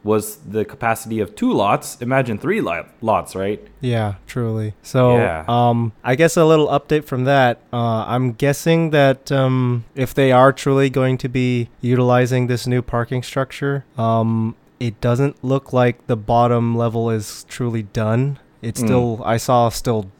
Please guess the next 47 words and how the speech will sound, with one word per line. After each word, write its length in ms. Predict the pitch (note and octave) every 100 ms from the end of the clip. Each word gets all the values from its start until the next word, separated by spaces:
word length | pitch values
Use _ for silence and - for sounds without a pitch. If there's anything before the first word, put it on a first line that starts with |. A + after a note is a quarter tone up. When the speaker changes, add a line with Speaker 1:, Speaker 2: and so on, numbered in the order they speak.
| -
Speaker 2:
like, 320 | A2+ G#2 _
dirt. 360 | B2 A2+ B2 - -
Speaker 1:
Right, 300 | G#2+ A2 F#2+
right, 140 | F#2 F#2
right. 100 | A#2+
Speaker 2:
With 160 | A#2
all 120 | A#2 A2+
Speaker 1:
So 40 |
it's 80 | A2+
Speaker 2:
the, 100 | A#2
Speaker 1:
not 160 | A2+ G#2
Speaker 2:
um, 60 | G#2+
Speaker 1:
completed 340 | G#2 G2+ F2 F2+
yet. 200 | E2+ -
Speaker 2:
yeah, 240 | C3 A#2
with 260 | A2+ A#2 -
the, 320 | A#2+ A#2 A2+
uh, 320 | A2 A2 G#2+
all 200 | A2 A#2
the 160 | A#2 A#2 - -
equipment 520 | C3 - B2+ B2+ B2
still 200 | - B2
down 260 | A#2+ A#2 B2+
there. 260 | C3+ C3 - -
And 460 | E3+ E3+ E3+ E3+ D#3
the 200 | C#3 C3+
main 520 | C#3 D3 D3+ D3 C#3+ -
escalator 680 | C3 - - D3+ D#3+ F3
that 160 | D3+ B2+
kind 240 | - C#3
of 140 | C3 A#2+
connects 460 | C3+ B2+ C3 - -
to 120 | B2+
where 240 | B2+ B2
the 380 | A#2 A#2+ A2+ G#2+
other 300 | A#2 A2+ B2+
escalators 500 | B2+ B2 C3 A#2+ A#2+
for 180 | - A#2+
the 120 | A2+
existing 580 | A2 G#2+ A#2 - B2+ B2
parking 360 | - B2 C3 B2+
garage 420 | B2+ B2+ B2 A#2
kind 180 | B2+ A#2
of 140 | A2
empty 340 | A#2+ A#2 C3 A#2
outs 280 | A#2 A#2+ -
to. 280 | D#3 E3